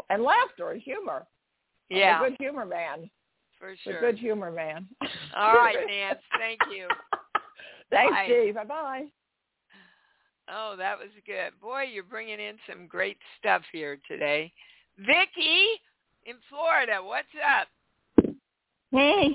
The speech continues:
Speaker 3: <laughs> hi, Dee.
Speaker 2: Hi,
Speaker 3: I, I
Speaker 2: baby.
Speaker 3: love Nancy. I love the reference to a good humor man. I think that's really cute.
Speaker 2: Yeah.
Speaker 3: Um, <laughs> so I really didn't have a question until your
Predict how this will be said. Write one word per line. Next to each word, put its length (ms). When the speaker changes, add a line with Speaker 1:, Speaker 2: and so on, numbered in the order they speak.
Speaker 3:
<laughs> 100
hi, 340
Dee. 360
Speaker 2:
Hi, 120
Speaker 3:
I, 320
I 40
Speaker 2:
baby. 60
Speaker 3:
love 160
Nancy. 480
I 100
love 280
the 100
reference 480
to 100
a 60
good 200
humor 340
man. 260
I 100
think 220
that's 220
really 180
cute. 240
Speaker 2:
Yeah. 300
Speaker 3:
Um, 200
<laughs> 100
so 400
I 380
really 240
didn't 180
have 120
a 40
question 380
until 280
your 200